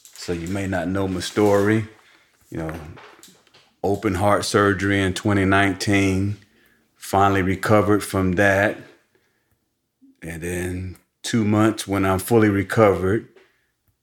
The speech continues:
January, February of twenty twenty, you know, enjoying life, saying that I'm gonna just, you know, just let loose. March come and boom, we shut down again.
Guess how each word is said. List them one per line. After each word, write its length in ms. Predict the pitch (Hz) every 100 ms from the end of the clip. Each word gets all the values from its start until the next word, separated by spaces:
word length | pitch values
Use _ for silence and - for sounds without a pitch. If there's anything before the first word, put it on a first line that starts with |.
| _ _ _
January, 440 | - 98 101 98 92
February 500 | - 110 92 95 95
of 140 | 85
twenty 260 | 117 110 92
twenty, 540 | - 110 92 87 104 - _ _ _ _ _ _ _ _ _ _ _ -
you 80 | 92
know, 220 | 85 87
enjoying 600 | 87 85 110 110 101 98
life, 380 | 98 98 107 104
saying 380 | - 95 95
that 160 | 92 90
I'm 160 | 95 90
gonna 280 | 95 92
just, 360 | 85 98 92 -
you 100 | 120
know, 300 | 95 95 101 - _ - - _ _ _ _ _ _ _ -
just 200 | 90 92
let 280 | 98 113 98
loose. 580 | 127 120 107 113 - _ _ - - _ _ - _ - - _ _ -
March 640 | - 87 107 110 98 - -
come 460 | 107 92 92 113 -
and 420 | 85 85 92 92
boom, 300 | 117 107 87
we 80 | 85
shut 300 | - 101 92
down 240 | 113 104
again. 440 | 87 87 87 104